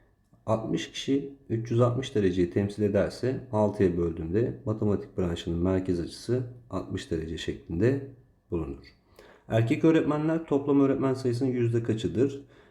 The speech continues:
Türkiye Cumhuriyeti İnkılap Tarihi ve Atatürkçülük dersinden erkek öğretmenler beş tane, fen bilimlerinden beş erkek öğretmen, Türkçe altı,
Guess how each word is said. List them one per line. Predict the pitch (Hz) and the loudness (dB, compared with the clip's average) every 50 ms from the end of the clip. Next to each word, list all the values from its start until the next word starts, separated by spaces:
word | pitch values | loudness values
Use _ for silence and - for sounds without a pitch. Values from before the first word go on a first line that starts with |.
| _ _ - | _ _ -8
Türkiye | - 156 156 - 160 147 139 | -6 -6 0 2 4 4 6
Cumhuriyeti | 139 139 139 135 135 135 131 | 6 6 6 6 4 2 2
İnkılap | 131 127 120 123 131 127 123 120 - | 0 0 0 0 0 0 0 0 2
Tarihi | 127 123 120 120 120 117 | 2 4 4 4 4 4
ve | 113 | 2
Atatürkçülük | 110 113 - - - 117 117 - - 113 117 117 - - - - - - - - | 2 0 -4 -8 -8 -8 -8 -4 0 0 0 0 0 -6 -12 -18 -20 -18 -6 -2
dersinden | 95 95 95 95 - - 95 95 92 90 - 90 | 0 0 0 0 0 2 2 2 2 2 0 -2
erkek | 90 92 92 - 95 - | -2 -2 -2 -4 -4 0
öğretmenler | 101 92 90 87 - - 92 90 90 90 92 90 90 90 - - - _ _ _ - _ _ _ _ _ _ _ _ - - | 2 2 2 2 0 -2 -2 0 2 2 2 2 0 -2 -6 -14 -20 _ _ _ -20 _ _ _ _ _ _ _ _ -10 -6
beş | 107 92 101 101 98 - | 0 2 2 2 2 0
tane, | - 82 78 78 78 82 104 117 117 117 - - - | -6 -8 -8 -8 -4 0 0 0 0 -2 -4 -6 -2
fen | - 110 107 104 101 | 0 2 2 4 4
bilimlerinden | 98 98 95 95 95 92 92 92 92 90 90 90 87 85 - - - | 4 4 4 4 4 4 4 2 2 2 2 0 -2 -4 -6 -8 -6
beş | 90 92 92 92 - - | -2 -2 -2 -4 -6 -8
erkek | 85 82 76 - - - - | -8 -8 -8 -8 -12 -12 -10
öğretmen, | 80 76 76 - - - 92 98 110 120 123 120 - - - - - _ _ _ _ _ - | -10 -10 -10 -12 -10 -6 -2 0 0 0 0 -2 -8 -12 -16 -20 -20 _ _ _ _ _ -4
Türkçe | - 127 117 117 - - 120 117 117 117 - - - - - | -2 -2 -2 -2 0 4 4 4 6 4 2 -2 -10 -14 -8
altı, | - 95 92 87 82 - - - 92 104 113 127 127 | -2 0 0 0 -2 -4 -4 -2 0 0 2 0 -2